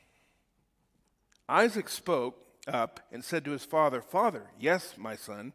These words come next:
Abraham replied. "The fire and the wood are here," Isaac said, "but where is the lamb for the burnt offering?" See the common practice?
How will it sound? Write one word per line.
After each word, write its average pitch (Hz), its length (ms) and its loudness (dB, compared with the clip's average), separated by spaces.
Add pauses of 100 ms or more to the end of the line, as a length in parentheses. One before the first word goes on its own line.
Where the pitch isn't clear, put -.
(600)
Abraham 120 380 -4
replied. 123 560 0 (100)
"The 180 100 2
fire 247 460 6
and 208 160 2
the 180 80 4
wood 165 220 4
are 170 100 6
here," 180 320 4
Isaac 127 420 0
said, 165 380 2 (280)
"but 180 140 4
where 185 380 6
is 220 200 0
the 185 140 4
lamb 151 600 0
for 165 180 -6
the 147 120 -4
burnt 165 320 -2
offering?" 170 540 -6 (1080)
See - 160 -14
the 110 100 -10
common 110 380 -10
practice? 117 640 -10